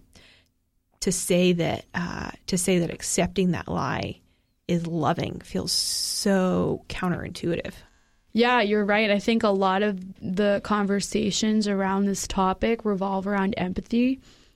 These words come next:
Speaker 2: And so we're told that if you are a loving person, um, you will empathize with this person's pain and affirm what they are saying. But we know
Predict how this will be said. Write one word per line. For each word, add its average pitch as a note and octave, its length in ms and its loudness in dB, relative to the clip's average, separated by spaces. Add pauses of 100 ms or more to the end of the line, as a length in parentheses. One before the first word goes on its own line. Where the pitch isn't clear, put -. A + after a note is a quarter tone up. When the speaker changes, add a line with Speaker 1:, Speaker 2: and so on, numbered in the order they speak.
(120)
Speaker 2:
And G#3 140 2
so G#3 200 0
we're G3 200 0
told G3 320 2
that F#3+ 360 -2
if F#3+ 220 -6
you G3+ 500 0
are F#3+ 200 -2
a F3+ 80 -2
loving G3 400 -4
person, F#3+ 680 -2 (600)
um, G3 240 2
you G3 160 4
will G#3 100 4
empathize F3+ 640 0
with F#3 140 -4
this F#3 160 -4
person's F#3+ 400 -2
pain F#3+ 420 0
and F#3 180 -2
affirm F#3+ 540 -2
what F3+ 200 -4
they F3+ 160 -2
are E3+ 120 -6
saying. G3 560 -4 (640)
But A#3 80 6
we A3 200 6
know G#3+ 580 4